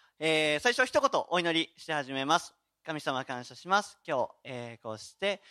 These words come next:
えー、礼拝に来れて、また、あー、クリスマスに向けて、えー、みんなで心を合わせて礼拝を捧げれる恵みをありがとうございます。今日これからの時間もあなたが導き祝福してください。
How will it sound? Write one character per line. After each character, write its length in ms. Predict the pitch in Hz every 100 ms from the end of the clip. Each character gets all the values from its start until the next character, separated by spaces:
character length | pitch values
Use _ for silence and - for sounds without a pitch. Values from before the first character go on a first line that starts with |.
| - _
え 260 | 131 123 120
ー、 40 |
礼 140 | 117 117
拝 220 | 123 117
に 120 | 110
来 140 | -
れ 120 | 156 156
て、 260 | 131 120
ま 140 | 131 147
た、 540 | 196 190 - 135 139
あ 20 |
ー、 40 | 139
ク 100 | -
リ 80 | 143
ス 100 | 147
マ 140 | 143
ス 160 | - 131
に 80 | 127
向 100 | 139
け 180 | 170
て、 320 | 165 202 202 -
え 260 | 135 123 120
ー、 40 |
み 80 | 120
ん 60 | 120
な 100 | 117
で 60 |
心 320 | - - 160
を 20 | 156
合 20 |
わ 120 | 139
せ 100 | -
て 160 | 120 113
礼 120 | 113
拝 120 | 117
を 80 | 110
捧 160 | -
げ 80 | 113
れ 140 | 110 113
る 140 | 110
恵 140 | 110
み 160 | 117 147
を 80 | 160
あ 60 |
り 80 | 123
が 80 | 117
と 140 | - 107
う 20 |
ご 60 |
ざ 160 | 110 127
い 80 | 127
ま 120 | 156
す。 140 | - -
今 120 | 143 127
日 20 |
こ 100 | 139
れ 60 |
か 120 | 139 151
ら 80 |
の 100 | 147
時 100 | 139
間 240 | 147 165 165
も 200 | 196 -
あ 80 | 113
な 100 | 113
た 100 | 117
が 60 | 107
導 380 | 107 - 110
き 100 | -
祝 260 | 107 - 107
福 180 | - 120
し 80 | -
て 100 | 131
く 100 | 123
だ 120 | 123
さ 160 | 165
い。 80 | 165